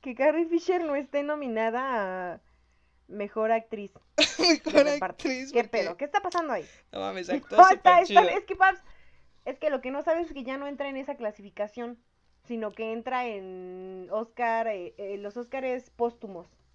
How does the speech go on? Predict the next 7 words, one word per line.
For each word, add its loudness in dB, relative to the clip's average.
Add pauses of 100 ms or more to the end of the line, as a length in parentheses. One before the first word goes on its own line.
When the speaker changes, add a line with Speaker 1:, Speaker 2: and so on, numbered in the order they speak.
(100)
Speaker 2:
<laughs> -6
Postmortem. 2 (560)
Speaker 1:
<laughs> -6
Postmortem. 12
Speaker 2:
Oscar 4
postmo-, 0 (180)
postmortem. -8